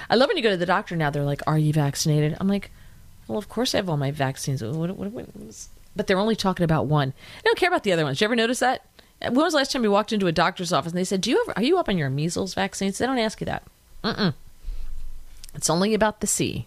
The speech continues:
It's all they care about. And they found that among U S adults, fifty-two percent say they will probably or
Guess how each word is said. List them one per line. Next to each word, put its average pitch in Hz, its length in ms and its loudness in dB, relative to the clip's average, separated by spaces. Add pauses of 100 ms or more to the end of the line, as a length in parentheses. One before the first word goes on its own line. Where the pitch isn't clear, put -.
It's - 100 -10
all 214 380 4
they 214 120 -2
care 143 300 -8
about. - 200 -12 (1040)
And 247 200 4
they 262 120 2
found 247 720 0
that 214 180 4
among 214 240 2
U 226 120 2
S 220 140 0
adults, 208 380 0
fifty-two 349 720 2
percent 262 440 0
say 240 140 2
they 240 140 2
will 240 180 2
probably 240 680 0
or 254 320 2